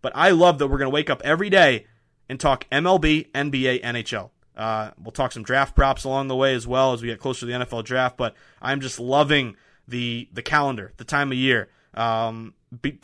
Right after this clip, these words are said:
picking between three of my favorite sports, you know, N H L, N B A, and M L B, and being able to grind baseball every day is, uh, is such a gift, and I, I love it. So, uh, big, big day today, guys. Again, don't,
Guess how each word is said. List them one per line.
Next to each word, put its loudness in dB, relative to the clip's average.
picking 2
between -2
three -4
of -4
my -2
favorite -4
sports, -10
you -14
know, -14
N -8
H -6
L, -2
N -10
B -4
A, -4
and -16
M -8
L -8
B, -6
and -10
being -4
able -2
to -2
grind -4
baseball -10
every -10
day -8
is, -12
uh, -14
is -12
such -6
a -6
gift, -8
and -12
I, -10
I -12
love -8
it. -20
So, -10
uh, 0
big, 2
big 2
day 4
today, 4
guys. 8
Again, 0
don't, 4